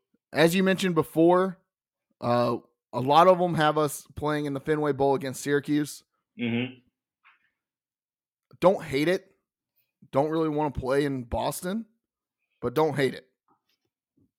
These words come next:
Speaker 1: Um, Action Sports, Athlon Sports, and C B S Sports all have us in the Fenway Bowl against Syracuse. Um, E S P N, Bonacura has us in the Indep-,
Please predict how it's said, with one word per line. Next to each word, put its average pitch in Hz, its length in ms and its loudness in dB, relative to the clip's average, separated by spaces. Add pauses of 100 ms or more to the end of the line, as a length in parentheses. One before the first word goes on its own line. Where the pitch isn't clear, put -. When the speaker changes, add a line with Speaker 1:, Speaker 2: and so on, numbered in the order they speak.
(1160)
Speaker 1:
Um, 117 400 -8 (340)
Action 160 380 -2
Sports, 165 460 -2
Athlon 143 420 -2
Sports, 143 380 0 (340)
and 117 100 -8
C 160 140 -6
B 151 120 2
S 147 120 2
Sports 139 420 0 (300)
all 160 220 6
have 151 160 6
us 143 120 -2
in 147 60 -4
the 131 80 -4
Fenway 139 300 -2
Bowl 127 260 0
against 120 260 -8
Syracuse. 123 580 -6 (580)
Um, 113 360 -8
E 151 120 2
S 170 140 2
P 151 200 -4
N, 160 240 -4 (580)
Bonacura 156 600 4
has 147 300 0
us 139 140 -4
in 135 100 -6
the 127 80 -6
Indep-, 147 440 -6